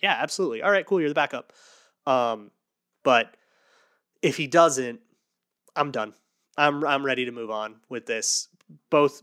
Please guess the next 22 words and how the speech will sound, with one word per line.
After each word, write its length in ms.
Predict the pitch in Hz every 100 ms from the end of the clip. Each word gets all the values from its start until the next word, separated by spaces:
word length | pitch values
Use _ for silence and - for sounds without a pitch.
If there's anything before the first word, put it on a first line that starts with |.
| -
because, 640 | 147 - 151 127 117 - -
like, 140 | 131
he's 220 | - 160 139
not 220 | 160 156
far 300 | 156 147 143
enough 180 | 139 -
along 400 | 127 127 131 127
to 100 | 123
be 120 | 120
the 80 | 123
guy 180 | 117
now, 400 | 117 113 120 143
and 120 | 170 127
he's 140 | 127
not 200 | 135 -
far 180 | 139 123
enough 160 | 120
along 280 | 127 123 120
for 100 | -
me 100 | 123
to 60 | 117
have, 180 | 123